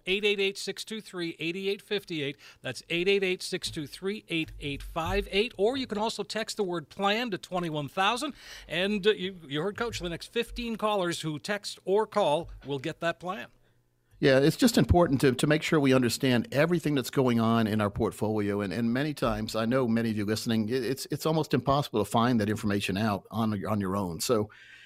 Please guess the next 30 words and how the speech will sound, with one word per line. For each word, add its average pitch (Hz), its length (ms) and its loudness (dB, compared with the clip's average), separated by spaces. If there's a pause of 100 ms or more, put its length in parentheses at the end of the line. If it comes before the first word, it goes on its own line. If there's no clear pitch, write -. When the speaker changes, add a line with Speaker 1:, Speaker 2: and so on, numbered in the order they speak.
(160)
Speaker 2:
we've 143 200 4
seen 170 240 6
about 131 240 4
everything 151 340 4
that 131 120 4
we 147 100 2
can 147 120 4
imagine, 123 400 4
Steve. 120 380 2
A-, 110 160 0
after 117 360 -2
almost 135 440 -4
twenty-eight 143 400 2
years 127 240 2
in 123 60 2
the 113 80 2
financial 131 420 0
arena, 123 320 4
I've 113 220 0
seen 123 240 2
markets 120 420 2
ups 120 220 0
and 113 80 2
downs. 117 340 0
I've 101 140 0
seen 120 200 0
dirty 113 240 0
tricks. 127 440 2
I've 113 120 2
seen 117 240 0